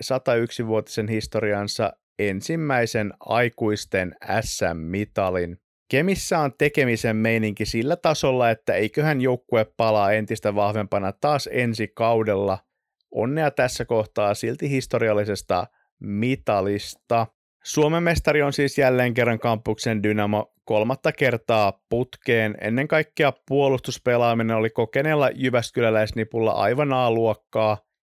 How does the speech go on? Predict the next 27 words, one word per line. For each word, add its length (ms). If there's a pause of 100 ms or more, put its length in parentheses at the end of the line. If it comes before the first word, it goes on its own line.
(220)
eikä 200
heille 260
sattunut 600 (220)
varsinkaan 720
tässä 480
viimeisessä 580
finaalissa 680
mitään 640
vähänkään 580
helpoksi 560
laskettavia 800
virheitä. 600 (440)
Sen 320
sijaan 280
huipputaitava 800
kemiläisjoukkue 920
sortui 560
kolmannessa 760
finaalissa 600
muutamiin 480
kohtalokkaisiin 960
syöttöhasseihin, 880
joiden 240
hinta 280
näkyi 360
sitten 400
lopulta 400